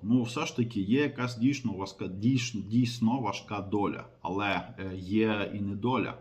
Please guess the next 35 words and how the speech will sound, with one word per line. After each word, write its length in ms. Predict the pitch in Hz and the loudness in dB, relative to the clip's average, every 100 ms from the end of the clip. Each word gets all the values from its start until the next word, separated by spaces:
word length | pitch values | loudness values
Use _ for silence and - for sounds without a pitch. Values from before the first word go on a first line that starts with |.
| - | -6
Є, 160 | 101 | -6
коли 520 | 98 104 101 104 98 | -4 0 2 2 2
людина 400 | 98 95 104 104 | 0 -2 -2 -4
сама 420 | 101 - 104 120 117 | -4 -2 4 4 4
собі 260 | - 92 | 0 -4
надумає: 400 | 92 90 87 82 - | -2 0 0 0 2
«О, 320 | 175 131 - - - - - | 4 4 0 -10 -20 -20 0
хочу 340 | 147 147 120 107 | 2 2 -2 -4
отак». 500 | - - - - - - | -4 -6 -6 -10 -20 -10
А 40 | |
чи 140 | - | 0
не 120 | 110 117 | 2 2
краще? 520 | 131 185 208 113 110 - | 0 -2 -2 -4 -6 -4
Я 100 | 117 | -4
про 160 | 117 147 | -2 -4
це 140 | - | -2
говорив 240 | 131 131 123 | 0 0 0
в 120 | - | 0
першому 360 | 120 120 123 | 0 2 2
відео 220 | 113 135 117 | 2 2 -2
цього 300 | - 113 107 | -2 -2 -4
плейлиста. 680 | - 95 92 - - - - - _ - | -6 -4 -4 -6 -10 -12 -16 -20 _ -2
У 40 | |
нас 200 | 110 120 | 0 0
є 60 | 127 | -2
чотири 400 | - - 117 110 | -2 -2 0 0
рівні. 280 | 95 - - - | -2 -4 -10 -6
Перше. 440 | 101 98 - - - - - - _ _ _ | -2 -2 -2 -8 -10 -14 -20 -20 _ _ _
Приведіть 460 | - 107 104 120 147 | -2 0 4 2 2
в 60 | - | -4
порядок 540 | - 107 110 113 110 | -4 0 0 0 -4
себе. 580 | - 110 101 101 82 98 | -8 -8 -4 -4 -4 -6
Друге. 720 | 98 101 127 123 104 90 - - | -2 6 6 6 4 0 -4 -8
Побудуйте 540 | 90 90 101 120 117 | -8 -4 0 0 0
стосунки. 680 | 120 - - - 143 120 - | -6 -8 -12 -2 4 4 2